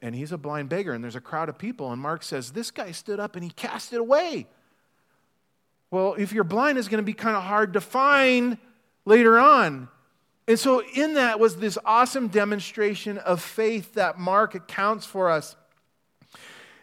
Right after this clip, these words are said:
In that, in that, in this, when he did this, um, to throw aside his garment, upon Jesus' command to come on, c-, c-,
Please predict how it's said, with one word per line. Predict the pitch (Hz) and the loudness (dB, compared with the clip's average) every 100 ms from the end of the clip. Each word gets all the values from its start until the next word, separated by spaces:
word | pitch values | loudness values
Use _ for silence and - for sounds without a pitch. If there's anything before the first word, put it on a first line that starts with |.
| _ | _
In | 226 214 233 | 2 4 4
that, | 208 196 180 - _ - 196 - | 2 4 2 -2 _ -20 -20 -6
in | 208 220 | -4 0
that, | 208 180 - - | 2 2 0 -6
in | 214 247 254 | -2 0 0
this, | 196 190 175 180 | 0 -2 -2 -6
when | 196 | -6
he | 180 185 | -4 -6
did | 156 208 233 180 | -8 -8 -6 -2
this, | 180 170 - - - _ - | -2 -2 -12 -18 -20 _ -6
um, | 165 156 147 151 131 120 _ | -2 0 -2 -10 -18 -20 _
to | - 175 | -8 -6
throw | 190 202 226 | 0 2 4
aside | 220 220 202 208 | 2 2 0 2
his | 202 185 | 2 0
garment, | 151 170 185 190 151 127 - - _ _ _ _ _ _ _ | 0 2 2 0 -4 -8 -20 -20 _ _ _ _ _ _ _
upon | 170 165 190 214 | -2 2 2 2
Jesus' | 175 202 175 170 170 | -2 -4 -4 -6 -8
command | - 180 175 170 | -8 -4 -2 -2
to | 156 | -6
come | - 170 | -4 0
on, | 170 165 - | 0 -2 -8
c-, | - 143 | -14 -16
c-, | - | -12